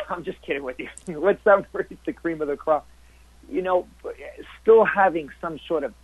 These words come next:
tenure, uh, of how long you've been doing it says a lot, a testament. I mean, starting out in real estate, it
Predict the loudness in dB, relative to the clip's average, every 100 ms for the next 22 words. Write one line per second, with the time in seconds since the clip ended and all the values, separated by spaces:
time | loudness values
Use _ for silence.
0 | -20 -6 -6 -6 -6 -4 -4 -8 -20 -20
1 | -20 -20 -20 -18 -14 -12 -12 -10 -6 -6
2 | -6 -4 4 6 6 0 0 -4 -2 -4
3 | -4 -4 -4 -4 -8 -2 -2 0 -2 2
4 | 4 2 0 -10 -4 -4 -4 -10 -10 -8
5 | -8 -10 -12 -18 -20 -20 -20 -20 -20 0
6 | 6 6 6 4 2 0 0 0 -2 -8
7 | -6 -10